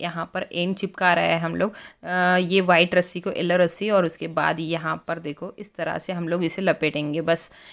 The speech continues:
यहाँ पर इसे लपेटना स्टार्ट कर दिया है हम लोगों ने, और येलो और ये वाइट, और उसके बाद, अ, वो जूट वाली आएगी।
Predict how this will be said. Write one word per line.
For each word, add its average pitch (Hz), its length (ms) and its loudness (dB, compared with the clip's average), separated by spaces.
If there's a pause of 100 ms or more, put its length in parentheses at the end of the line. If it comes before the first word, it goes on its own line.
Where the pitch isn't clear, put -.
(120)
यहाँ 180 200 -4
पर 185 140 -4
इसे 185 180 -4
लपेटना 180 420 -2
स्टार्ट 165 300 0
कर 160 180 -2
दिया 170 240 -2
है 170 120 0
हम 170 160 -2
लोगों 160 260 0
ने, 226 140 0
और 175 520 2
येलो 180 720 -2 (260)
और 175 180 0
ये 175 160 0
वाइट, 170 460 2 (100)
और 175 180 0
उसके 175 200 -8
बाद, 175 280 -4
अ, 185 460 0 (220)
वो 190 100 -6
जूट 202 300 -2
वाली 170 280 0
आएगी। 151 340 2